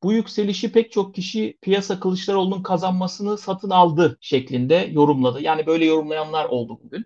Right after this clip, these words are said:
Gerçekten yirmi iki Nisan'da beş binlerden aşağı doğru bir düşüşe başlamıştı borsa. Dört bin dört yüzlere kadar gelmişti. Şimdi birkaç gündür bir toparlama görüyoruz. Özellikle belirttiğim büyük sermaye, büyük holdinglerde ve bankalarda.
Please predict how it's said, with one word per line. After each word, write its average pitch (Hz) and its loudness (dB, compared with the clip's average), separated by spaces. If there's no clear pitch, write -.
Gerçekten 190 4
yirmi 185 2
iki 190 -2
Nisan'da 190 0
beş 190 2
binlerden 170 0
aşağı 175 2
doğru 160 0
bir 170 -6
düşüşe 180 2
başlamıştı 120 0
borsa. - -6
Dört 156 8
bin 160 2
dört 175 4
yüzlere 143 4
kadar 131 0
gelmişti. 123 0
Şimdi 196 -2
birkaç 220 -4
gündür 185 -2
bir 190 -4
toparlama 190 0
görüyoruz. 127 -4
Özellikle 156 2
belirttiğim 151 -2
büyük 165 -4
sermaye, 143 -2
büyük 156 0
holdinglerde 135 2
ve 151 0
bankalarda. 127 2